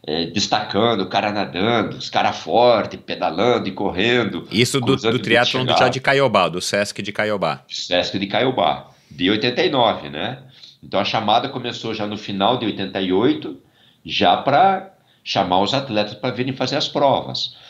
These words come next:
Speaker 1: E aquilo ali me marcou, né? Falei, me chamou a atenção na televisão aquilo ali, né? Falei, "Cara, que bacana." Aí comecei a, a assistir aquele, aquele,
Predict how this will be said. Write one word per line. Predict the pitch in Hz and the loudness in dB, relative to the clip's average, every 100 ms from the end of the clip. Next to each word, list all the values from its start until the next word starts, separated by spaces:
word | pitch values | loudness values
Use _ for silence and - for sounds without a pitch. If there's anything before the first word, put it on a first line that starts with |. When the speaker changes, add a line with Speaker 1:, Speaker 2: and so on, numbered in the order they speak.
| - - - - _ | -20 -20 -20 -20 _
Speaker 1:
E | 101 120 | 0 2
aquilo | 131 147 165 | 2 2 4
ali | 127 131 147 175 196 196 - - _ _ - | 4 6 4 4 2 0 -6 -20 _ _ -6
me | 135 | -2
marcou, | 170 202 202 - 202 | 2 0 -2 -4 -4
né? | 208 | -2
Falei, | 196 127 127 - _ 95 | -6 -8 -12 -14 _ -6
me | 104 | -2
chamou | - 143 120 165 | 0 2 2 2
a | |
atenção | - 156 - 160 | 2 -2 0 0
na | 170 | 0
televisão | - 104 95 90 92 101 | 0 0 0 -2 -2 -2
aquilo | 95 85 | -4 -6
ali, | 85 101 | -4 -4
né? | 95 | -4
Falei, | 95 - - | -6 -8 -8
"Cara, | - - - 85 - _ _ _ | -4 -2 -2 -8 -12 _ _ _
que | - | -6
bacana." | - 139 - 123 190 - - - _ _ _ _ _ _ - - - - - - | -2 -2 -2 -2 -2 -4 -8 -12 _ _ _ _ _ _ -20 -20 -20 -20 -20 -6
Aí | - 113 123 | 0 0 0
comecei | 160 170 165 - 160 160 160 151 143 139 131 120 | -2 0 0 2 4 6 6 6 6 6 6 4
a, | 113 117 | 2 0
a | - 98 95 95 98 | 0 0 2 2 2
assistir | 101 120 - - 139 | 2 2 2 2 2
aquele, | - 123 120 - | 2 0 0 -6
aquele, | 85 82 117 98 98 | -10 -6 -2 0 -2